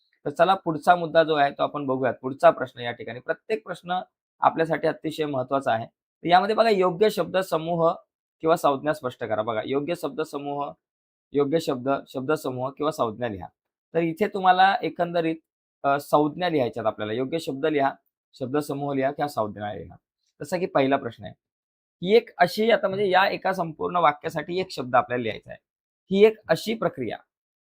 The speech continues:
जी कर्मचाऱ्यांना संस्थात्मक उद्दिष्टे साध्य करण्यावर भर देते.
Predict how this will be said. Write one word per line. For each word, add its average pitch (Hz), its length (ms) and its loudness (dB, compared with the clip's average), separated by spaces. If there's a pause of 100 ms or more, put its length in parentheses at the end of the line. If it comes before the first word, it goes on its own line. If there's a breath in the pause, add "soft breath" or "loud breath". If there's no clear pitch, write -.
जी 175 120 0
कर्मचाऱ्यांना 175 880 4 (120)
संस्थात्मक 156 840 0 (380)
उद्दिष्टे 139 600 -2
साध्य 151 320 2
करण्यावर 143 400 0
भर 127 220 0
देते. 98 280 -6